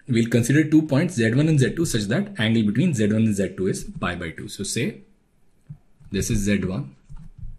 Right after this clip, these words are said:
and this is Z two, and angle between Z one and Z two is pi by two. Now, if we'll take any point on the circle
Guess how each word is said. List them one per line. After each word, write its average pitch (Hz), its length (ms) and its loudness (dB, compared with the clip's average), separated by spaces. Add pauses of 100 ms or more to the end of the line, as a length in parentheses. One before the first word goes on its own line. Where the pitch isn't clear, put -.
(360)
and 113 240 -6 (160)
this 95 180 -8
is - 220 -8 (520)
Z 92 360 -4
two, 185 260 -6 (420)
and 98 140 -6
angle 110 300 2
between 165 400 0
Z 101 260 0
one 104 120 2
and 101 140 4
Z 95 100 0 (100)
two 90 80 -2
is - 180 -6 (220)
pi 85 140 -6
by 82 160 -10
two. - 160 -16 (4000)
Now, 98 520 0 (180)
if 110 80 -2
we'll 139 140 4
take 180 280 0
any 170 300 2
point 127 400 -2 (1300)
on 107 140 0
the 123 80 4
circle 139 540 2